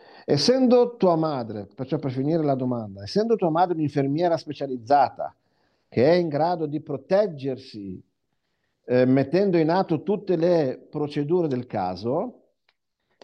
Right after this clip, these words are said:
anche se questo comporta un rischio, è comunque una mitzvah non abbandonare il suo lavoro.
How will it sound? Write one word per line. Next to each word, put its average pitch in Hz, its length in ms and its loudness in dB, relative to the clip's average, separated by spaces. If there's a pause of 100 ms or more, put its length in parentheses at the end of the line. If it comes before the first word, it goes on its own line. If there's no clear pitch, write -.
(240)
anche 214 560 -2
se 147 200 -2
questo 196 360 -4
comporta 151 540 -2
un 139 120 -4
rischio, 160 800 -4
è 170 140 -4
comunque 220 520 -2
una 156 140 -4
mitzvah 147 680 -4 (560)
non 180 540 0
abbandonare 147 1040 -4
il 143 160 0
suo 113 260 -4
lavoro. 85 680 -4